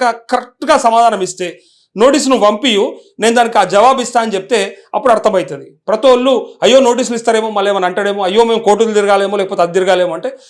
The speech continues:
బరాబర్ తిరిగేటోడు ఒకడు దొరుకుతాడు. ఆ రోజు ఉంటది మనకి. ఎందుకంటే మనం అన్నంత సింపుల్ కాదు. నీతులు చెప్పేటప్పుడు టీవీ ఛానళ్ళలో కూర్చొని వంద చెప్పినాం. ఏం చెప్పినాం, ఎన్ని మాట్లాడినాం? ఈ దేశ రైతాంగం కోసం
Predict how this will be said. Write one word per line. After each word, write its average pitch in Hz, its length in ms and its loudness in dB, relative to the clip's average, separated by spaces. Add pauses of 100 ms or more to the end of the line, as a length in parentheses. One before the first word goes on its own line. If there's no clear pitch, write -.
(140)
బరాబర్ 220 500 2
తిరిగేటోడు 226 380 0
ఒకడు 202 160 -2
దొరుకుతాడు. 175 560 -4 (160)
ఆ 180 80 4
రోజు 254 140 4
ఉంటది 226 260 0
మనకి. 147 260 -10 (140)
ఎందుకంటే 226 580 0 (100)
మనం 226 180 2
అన్నంత 285 380 2
సింపుల్ 262 360 0
కాదు. 190 300 2 (380)
నీతులు 254 320 2
చెప్పేటప్పుడు 254 380 0
టీవీ 240 180 -6
ఛానళ్ళలో 233 400 0
కూర్చొని 226 300 -4
వంద 214 220 2
చెప్పినాం. 208 500 -2
ఏం 214 200 2
చెప్పినాం, 247 360 0 (240)
ఎన్ని 190 200 0
మాట్లాడినాం? 254 600 0 (240)
ఈ 247 160 2
దేశ 254 340 4
రైతాంగం 269 640 2
కోసం 262 480 0